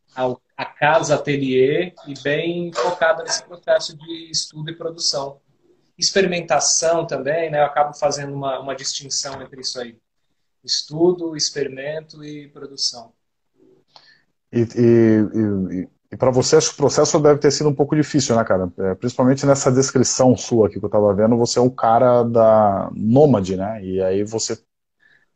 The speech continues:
Speaker 2: se ver numa situação onde você não pode sair do, do seu local, assim, deve ter sido um pouco difícil, né?
Speaker 1: Sim.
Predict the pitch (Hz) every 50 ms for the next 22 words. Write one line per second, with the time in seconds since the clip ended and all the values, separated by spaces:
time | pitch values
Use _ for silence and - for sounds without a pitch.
0 | _ _ - - - - - - - - - - 135 135 117 95 98 120 131 151
1 | 156 143 131 123 110 - - 120 107 - - 117 113 113 110 104 107 104 - 117
2 | 110 104 - - 110 113 113 - - - 110 98 101 117 135 123 104 101 95 90
3 | 87 90 90 90 95 92 - - 113 104 107 101 - - 101 101 113 110 101 92
4 | - - - 117 117 120 120 - 131 127 - - 123 123 120 123 123 117 - 120
5 | 113 - - 113 107 95 90 98 101 - _ _ _ _ _ _ _ _ - 107
6 | 101 - 101 92 - - 87 85 - _ _ _ _ _ _ _ _ _ _ _
7 | _ _ _ _ _ _ _ _ _ _ _ _ - - - - - - - 156
8 | 151 143 139 127 117 -